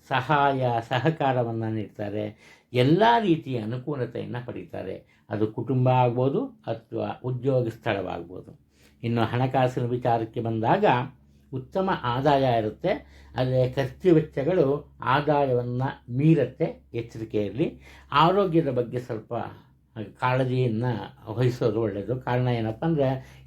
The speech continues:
ಶೀತವಾಯು ದೋಷ ಇದೆ. ಕೈ ಕಾಲು ಊದ್ಕೋಬೋದು, ಕೈ ಕಾಲು ಎಳಿಬೋದು, ನರ ಎಳೆಯೋದು ಅಂತಾರಲ್ಲ, ಆ ರೀತಿ ಆಗ್ಬೋದು. ಇಂತಹ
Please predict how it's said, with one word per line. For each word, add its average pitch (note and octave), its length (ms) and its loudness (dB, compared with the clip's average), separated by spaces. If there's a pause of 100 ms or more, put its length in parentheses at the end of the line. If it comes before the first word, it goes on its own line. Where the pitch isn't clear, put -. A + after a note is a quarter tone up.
ಶೀತವಾಯು F3 840 2
ದೋಷ A2+ 280 2 (100)
ಇದೆ. B2 460 -2 (420)
ಕೈ C#3 160 -2
ಕಾಲು C#3 260 0
ಊದ್ಕೋಬೋದು, C3+ 840 -6 (280)
ಕೈ B2+ 180 2
ಕಾಲು B2+ 220 2
ಎಳಿಬೋದು, C3 540 2
ನರ B2+ 200 2
ಎಳೆಯೋದು C#3 500 4
ಅಂತಾರಲ್ಲ, A#2+ 340 -2
ಆ A2+ 140 0
ರೀತಿ A#2 320 -6
ಆಗ್ಬೋದು. A2+ 400 -2
ಇಂತಹ C3 320 -6